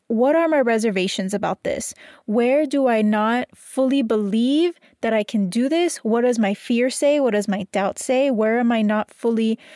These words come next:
believing in myself? Where am I thinking that this is not possible in any way? Where am I fearing that, 'Oh shit, what if I actually get here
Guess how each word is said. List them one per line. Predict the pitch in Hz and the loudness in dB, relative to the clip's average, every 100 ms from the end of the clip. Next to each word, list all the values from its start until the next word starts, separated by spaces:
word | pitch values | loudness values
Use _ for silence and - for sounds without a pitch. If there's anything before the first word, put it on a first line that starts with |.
| - - | -14 -2
believing | 233 220 214 240 | 0 0 0 0
in | 220 | 0
myself? | 190 190 - - 214 254 302 - | -2 -4 -6 -2 0 2 0 0
Where | 214 220 | 0 0
am | 240 233 | 0 0
I | 220 | -2
thinking | 233 220 233 | -4 -2 -2
that | 208 214 | -2 -2
this | 208 | -4
is | 220 202 | -2 -2
not | 190 - | -4 -6
possible | - 233 233 269 269 262 | -4 -4 -2 -2 0 0
in | 220 - | -2 -6
any | - 220 226 220 | -4 0 2 2
way? | 196 208 247 302 320 - - - | 2 2 2 0 -4 -10 -20 -6
Where | 214 226 247 | -2 0 2
am | 240 | 0
I | 220 | 0
fearing | - - 254 262 302 320 320 | -4 -4 0 2 2 0 0
that, | 240 - | -2 -2
'Oh | 233 | -2
shit, | 233 - 254 214 | -2 0 -2 0
what | 226 | -2
if | 254 | 0
I | 262 | 0
actually | 233 233 - 226 196 | 0 -2 -4 -4 -4
get | 196 190 - | -4 -4 -4
here | 233 240 254 | 0 2 2